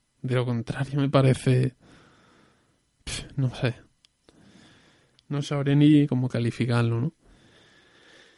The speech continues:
Y en segundo lugar, seguramente reflejo de lo primero,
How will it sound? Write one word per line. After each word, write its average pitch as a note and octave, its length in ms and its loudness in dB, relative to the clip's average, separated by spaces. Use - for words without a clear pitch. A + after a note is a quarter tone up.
Y F3 120 4
en F3 120 8
segundo E3 480 8
lugar, E3+ 420 10
seguramente C#3 1500 6
reflejo D3 600 12
de C3+ 80 10
lo C3+ 100 10
primero, C#3+ 460 10